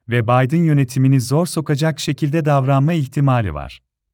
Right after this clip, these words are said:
Washington bürokrasisinin İran ve İsrail arasındaki yeni gerilimleri engellemek için daha fazla mesai yapması gerekecek. Daha önemlisi ise,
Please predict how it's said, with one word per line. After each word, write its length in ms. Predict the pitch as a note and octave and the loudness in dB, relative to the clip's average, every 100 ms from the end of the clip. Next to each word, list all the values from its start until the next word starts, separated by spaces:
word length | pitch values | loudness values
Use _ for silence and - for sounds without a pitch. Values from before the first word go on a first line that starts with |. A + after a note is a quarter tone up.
| _ _ _ _ _ _ _ _ _ _ _ | _ _ _ _ _ _ _ _ _ _ _
Washington 680 | G#2 C3 - C#3+ B2+ D3 C#3 | -2 -2 2 0 2 2 2
bürokrasisinin 840 | B2+ C3+ B2 C3 C3 B2 C3+ D3 D3 | 2 0 0 -2 -2 -2 2 0 0
İran 400 | B2 B2+ C3+ B2+ | 0 2 2 0
ve 160 | B2+ | -2
İsrail 580 | A#2 G#2 - B2+ E3 E3 | -4 -8 -2 0 0 0
arasındaki 540 | C#3 B2+ C3 B2 B2+ D#3+ | 0 0 0 -2 -2 -2
yeni 260 | B2+ E3 | 0 0
gerilimleri 520 | D#3 C#3 C3+ C3 C3 | 2 2 2 2 2
engellemek 680 | E3+ D3 C3+ C3 C3 C#3+ F3 | 2 0 2 2 2 0 -2
için 400 | C#3 - G2 G2 | -6 -6 -6 -4
daha 200 | A2+ D#3 | -2 -2
fazla 400 | D#3+ D3+ C#3+ D3+ | 0 0 0 0
mesai 460 | D3 C3+ - C3+ C3+ | 0 0 0 0 2
yapması 460 | C3 B2 A#2 - | 0 -2 -4 -6
gerekecek. 720 | G#2 E2+ D#2 D#2+ D2+ C#2+ - _ _ _ _ _ _ _ _ _ _ _ _ _ _ - | -6 -6 -6 -8 -10 -12 -14 _ _ _ _ _ _ _ _ _ _ _ _ _ _ -12
Daha 340 | F#2+ C3 F#3 | -2 0 2
önemlisi 480 | E3+ D#3 D3 C#3+ - | 2 4 2 2 -2
ise, 420 | G#2 - D#2 F#2 | -4 -6 -8 -8